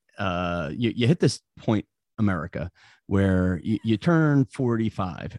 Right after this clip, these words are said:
and you start looking at some of the girls, uh,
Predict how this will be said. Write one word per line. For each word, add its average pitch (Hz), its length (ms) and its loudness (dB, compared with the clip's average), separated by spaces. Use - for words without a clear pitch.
and 101 200 4
you 98 60 2
start 117 320 0
looking 131 320 2
at 113 140 0
some 110 220 2
of 104 40 2
the 107 60 -2
girls, 95 540 -6
uh, 87 520 0